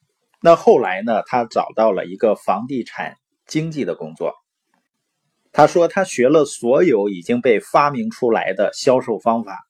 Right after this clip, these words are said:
和成交技巧。到她四十三岁生日的时候呢，她一个房子也没卖出去。她非常讨厌那种充满挫败感的感觉。那在她四十三岁生日的时候呢，她的一个朋友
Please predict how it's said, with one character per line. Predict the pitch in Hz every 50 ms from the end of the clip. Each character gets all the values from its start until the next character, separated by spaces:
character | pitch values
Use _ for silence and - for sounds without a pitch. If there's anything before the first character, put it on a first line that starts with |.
| _
和 | _ - 113 107
成 | 104 - - 117
交 | 120 120 120 127
技 | 123 - 135 92
巧。 | - - - - - - - _ _ _ _ _ _ _ _ _ _ _ _ _ _ _
到 | - 208 196 175
她 | 170 185 185
四 | - - 196 160
十 | 139 175
三 | 175 - 202 190 208
岁 | 202 - 175 127
生 | - - 120 117 120
日 | 113 104
的 | 92 92 90
时 | - -
候 | 90 92 95 90
呢， | 87 80 80 - - _ _ _ _ _ _ _ _ _ _
她 | - - 165 165
一 | 170 143 127 143 196
个 | 202 220 170
房 | - - 107 - 101
子 | 104 95
也 | 82
没 | 85 82 82
卖 | 95 101 98 90
出 | - - - 95
去。 | - - 101 - - - _ _ _ _ _ _ _ _ _ _ _ _ _ _ _ _ _ _ _ _ _ _ _ _ _ _
她 | - - 147 151
非 | 151 - 175 180 175
常 | 175 - 123 123 127
讨 | - - - 104 92 82 -
厌 | 101 107 110 107
那 | 110 107 95
种 | - 95 85 78 80 - _ _ _ _ _ -
充 | - - 160 151 151
满 | 139 113 - - - -
挫 | - - - 202 143 113
败 | 117 107 90 87
感 | 85 80 - -
的 | 90 90
感 | - 98 - 90 90
觉。 | - - 78 - _ _ _ _ _ _ _ _ _ _ _ _ _ _ _ _ _ _ _ -
那 | 190 185
在 | 170 202 175
她 | 160 170 185
四 | 175 - - 190
十 | 170 180
三 | 175 - 185 180 185
岁 | 175 185 160
生 | 135 - - 175 175
日 | 175 165 147
的 | 123 110 110
时 | - 101
候 | 98 107 110
呢， | 110 104 95 92
她 | - - 151 151
的 | 147 143
一 | 127 131
个 | 151 139
朋 | - - - 101 104 131 151
友 | 143 120 82 -